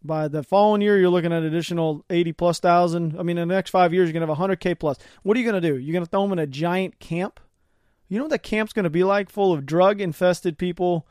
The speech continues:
dirty? Like, wh-, what are you talking about? You, you can't just make it a, a housing a right.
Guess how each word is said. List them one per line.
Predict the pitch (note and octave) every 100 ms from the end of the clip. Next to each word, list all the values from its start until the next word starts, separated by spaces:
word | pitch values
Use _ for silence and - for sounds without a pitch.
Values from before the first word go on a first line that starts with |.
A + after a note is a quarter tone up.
| _ _ B2+
dirty? | F3 G3 G#3+ A#3+ A#3+ _ _ _ _ _ A3
Like, |
wh-, | A#3 G#3+
what | G#3 D4
are |
you | D#4+
talking | A3 C4 D4+ B3+
about? | F#3 D#3 E3
You, | F#3+
you | E3+
can't | E3 B3+ A#3
just | G3 F3
make | F#3+ G3+
it | F#3
a, | F3 D3+
a | - D#3 D#3
housing | F3+ F#3+ F3
a | D3+
right. | D3 F3+ E3 B2+